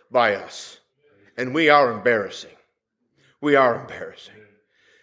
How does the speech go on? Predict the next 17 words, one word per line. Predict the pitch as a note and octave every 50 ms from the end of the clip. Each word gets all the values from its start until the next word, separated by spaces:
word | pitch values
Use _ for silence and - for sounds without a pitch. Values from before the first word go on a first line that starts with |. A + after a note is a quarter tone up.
| _ _ -
I'll | - D3+ F#3
be | F#3 G3+
honest | F3 E3+ - - -
with | C#3 B2+ A#2
you. | B2 -
If | C#3+ C#3+ -
God | - D#3+ E3+ F#3+ G3+ E3+
were | E3+ D3+
like | D3 D3 D3 C#3+ C#3+ B2
me, | C3 C3 C#3+ D#3 E3 F3 F3+ E3+ - - _ _ _ _ _
He | - E3 D#3
would | A#2 G#2 -
quit. | - - - A2 E2+ - - - - _ _ _ _ _ _ _ _ _ _ _ _ _ _ _ _ _ _ - _
He | - E3 E3
would | E3+ E3 D#3+
simply | - E3 E3 E3 E3 D3+ D3+
say, | D3 - D3 D#3+ F#3 F#3 -